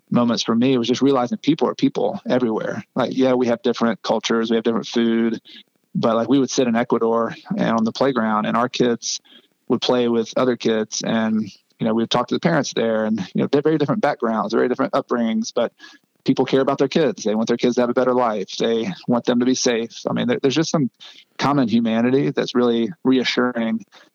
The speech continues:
that if you just read the news and you hear about the leaders in different countries, you're gonna get a very pessimistic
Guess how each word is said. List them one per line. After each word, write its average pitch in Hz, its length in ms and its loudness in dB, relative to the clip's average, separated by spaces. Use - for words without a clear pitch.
that 120 120 2
if 113 140 0
you 117 400 2
just 147 240 2
read 143 120 4
the 123 80 2
news 127 320 2
and 120 80 2
you 120 80 0
hear 120 140 2
about 120 200 0
the 120 100 -4
leaders 123 320 2
in 120 80 2
different - 240 -2
countries, 127 400 2
you're 127 80 4
gonna 120 160 0
get 117 100 0
a - 20 0
very 110 160 0
pessimistic - 880 -2